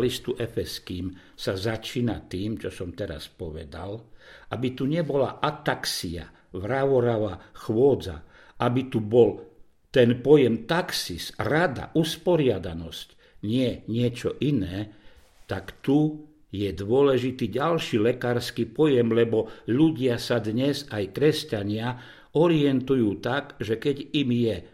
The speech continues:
v rámci ich zdravia alebo v určitej takej, e, e, e,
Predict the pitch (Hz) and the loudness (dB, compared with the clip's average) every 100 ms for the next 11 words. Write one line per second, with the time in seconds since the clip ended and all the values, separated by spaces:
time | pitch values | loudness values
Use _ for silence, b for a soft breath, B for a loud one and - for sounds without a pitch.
0 | b b b - 98 131 151 156 151 127 | b b b -10 -4 0 2 2 0 -2
1 | 131 - 143 98 104 101 139 185 156 107 | -2 0 0 0 -2 -2 -2 0 2 2
2 | 104 120 120 B B 110 123 120 117 120 | 0 -4 -8 B B 0 2 4 4 2
3 | - 123 120 - 113 110 104 113 - 98 | 0 -2 -2 -2 -2 0 -2 -4 -4 -4
4 | 95 - - - - 98 95 95 - - | -6 -10 -20 -20 -8 -4 -4 -4 -8 -18
5 | - _ 101 | -20 _ -6